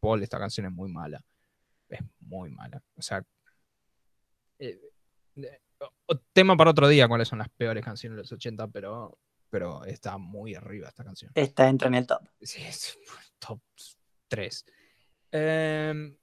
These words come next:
Speaker 1: pero bueno, em, em, hablando del tema anterior,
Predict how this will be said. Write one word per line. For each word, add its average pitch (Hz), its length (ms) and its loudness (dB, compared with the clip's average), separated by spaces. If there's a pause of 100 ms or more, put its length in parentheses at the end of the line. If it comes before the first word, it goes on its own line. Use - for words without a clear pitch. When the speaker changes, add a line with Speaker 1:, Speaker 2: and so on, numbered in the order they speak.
(320)
Speaker 1:
pero 170 160 4
bueno, 226 240 4 (1300)
em, 165 280 -2
em, 147 800 2
hablando 185 580 6
del 131 280 4
tema 143 320 4
anterior, 143 720 4